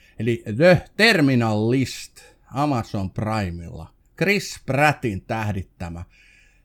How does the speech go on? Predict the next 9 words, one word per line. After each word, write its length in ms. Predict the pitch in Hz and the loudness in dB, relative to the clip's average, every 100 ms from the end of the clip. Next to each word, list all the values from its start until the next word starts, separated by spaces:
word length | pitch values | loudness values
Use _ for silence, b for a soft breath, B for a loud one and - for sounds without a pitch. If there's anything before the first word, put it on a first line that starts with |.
| _ | _
Erittäin, 800 | 202 208 170 - _ 131 123 123 _ | 0 4 2 2 _ -4 -4 -6 _
erittäin 880 | - 208 156 - _ 127 120 107 92 | -2 2 0 -2 _ -4 -2 -2 -2
hyvä, 360 | 127 110 107 82 - _ _ | -4 -2 -4 -6 -14 _ _
hyvä 260 | 131 117 107 | -2 -2 -2
sarja. 520 | - 113 95 87 90 | -2 0 -2 -4 -2
Yhden 320 | 139 156 127 | 0 0 0
kauden 320 | 139 123 117 | 0 0 0
mittainen 540 | 117 127 - 117 107 110 | -2 -4 -6 -4 -2 0
mini-, 360 | 135 127 110 | 0 0 -4